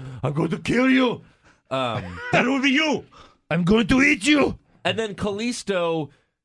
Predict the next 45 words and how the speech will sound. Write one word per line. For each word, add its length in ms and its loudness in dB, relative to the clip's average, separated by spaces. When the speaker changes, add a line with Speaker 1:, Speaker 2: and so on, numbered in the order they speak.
Speaker 1:
in 200 -6
pure 380 -4
face 420 -4
fashion, 640 -4
jumps 340 -6
on 120 -4
the 160 -6
apron, 600 -6
and 200 -4
so 180 -4
does 180 -6
Lana. 340 -4
So 120 -12
the 100 -4
ref 340 -8
obviously 420 -6
goes 280 -8
towards 320 -8
Lana. 300 -6
I 120 -8
mean, 180 -10
who 120 -10
wouldn't? 340 -8
Speaker 2:
<laughs> 40 -16
Who 260 -8
wouldn't? 400 -6
Speaker 1:
And 100 -4
then 140 -4
Kalisto 560 -6
just 260 -8
kicks 380 -6
Rusev 560 -6
in 220 -6
the 100 -4
face, 760 -6
and 160 -8
Sin 200 -10
Cara 360 -4
wins 400 -6
with 120 -6
a 80 -4
fruit 260 -6
roll-up. 560 -6
Speaker 3:
Yep. 380 -8
Speaker 2:
Fruit 440 -10